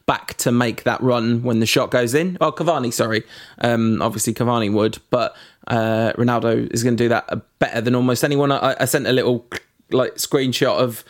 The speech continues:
a zoomed in screenshot of the X G representation of that on Understat being like, "There's gonna be a lot of these this season, aren't there?" Of, like, just a point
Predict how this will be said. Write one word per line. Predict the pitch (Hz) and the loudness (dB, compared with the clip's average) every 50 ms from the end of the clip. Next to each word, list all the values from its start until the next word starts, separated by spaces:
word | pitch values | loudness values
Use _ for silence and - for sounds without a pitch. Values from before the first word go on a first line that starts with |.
| - - - - - | -20 -20 -12 -4 -2
a | 135 | 0
zoomed | 131 131 151 147 143 131 135 | 2 2 2 2 2 2 2
in | 139 135 | 2 2
screenshot | 123 - - - 143 131 135 139 123 - - 139 131 - | 0 0 0 0 0 2 2 0 0 2 2 0 0 2
of | - 120 113 | 0 -2 0
the | - 131 131 123 - - | 0 2 2 2 2 2
X | - 131 - - - | 0 -2 -4 -4 -2
G | - 135 135 131 | 0 0 2 2
representation | 131 131 127 143 123 127 127 - 151 135 131 - - 135 | 2 0 0 0 0 0 0 0 0 -2 -2 0 -2 0
of | 120 | 0
that | 127 - | 0 0
on | 117 127 | 0 0
Understat | 131 131 127 127 - - 135 117 - | 0 0 0 0 0 0 -2 -2 0
being | - 127 | 0 0
like, | 131 127 104 | 0 2 0
"There's | 135 131 123 | 0 0 2
gonna | 147 135 131 | 0 0 2
be | 110 127 | 2 2
a | 123 123 | 2 4
lot | 123 127 - | 2 2 0
of | - 131 | 0 0
these | 123 120 117 120 | 0 0 0 0
this | 120 117 | -4 -2
season, | - 139 131 135 123 131 127 131 | 0 0 0 2 2 2 2 2
aren't | 139 131 - | 0 0 0
there?" | 113 98 104 110 113 | 0 0 2 2 0
Of, | 127 - - | 0 0 -2
like, | - - | -4 -4
just | - - - - - - 139 | -6 -10 -16 -12 -6 -2 -2
a | 135 | -2
point | 117 - - - 170 147 147 143 | -2 -2 -2 -2 0 0 0 -2